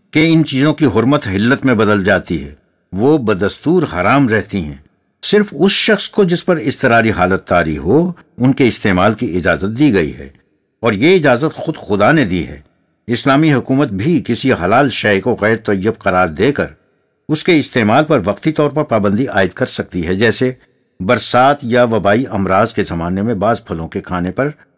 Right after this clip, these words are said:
पाबंदी लगा दी जाती है, लेकिन खुदा के हराम करदा या नाजायज़ करार दादा को हलाल वो भी करार नहीं दे सकते। हमने इन उमूर की वजाहत इसलिए ज़रूरी समझी है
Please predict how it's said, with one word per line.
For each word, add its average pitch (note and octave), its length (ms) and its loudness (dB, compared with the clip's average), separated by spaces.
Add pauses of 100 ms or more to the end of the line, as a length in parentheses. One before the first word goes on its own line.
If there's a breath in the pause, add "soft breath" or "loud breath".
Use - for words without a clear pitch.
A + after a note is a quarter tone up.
(120)
पाबंदी B2 460 4
लगा E2 280 2
दी E2 160 -4
जाती D#2 340 -4
है, D2 160 -16 (440)
लेकिन A#2 240 0
खुदा C3 320 2
के D3+ 120 -2
हराम A2 300 2
करदा A#2+ 380 0
या B2 200 2
नाजायज़ A2+ 480 2
करार G#2+ 340 2
दादा G#2 400 2
को F#2 360 -4 (240)
हलाल A#2+ 440 2 (280)
वो B2+ 180 2
भी F3+ 160 2 (100)
करार G2+ 320 2
नहीं F#2+ 240 -2
दे E2 120 -6
सकते। - 220 -16 (1400)
हमने G3 240 4
इन G3+ 100 2
उमूर E3 380 4
की F3+ 100 2
वजाहत B2+ 480 2
इसलिए B2+ 380 -4
ज़रूरी F#2 420 -4
समझी D#2+ 380 -6
है D#2+ 180 -6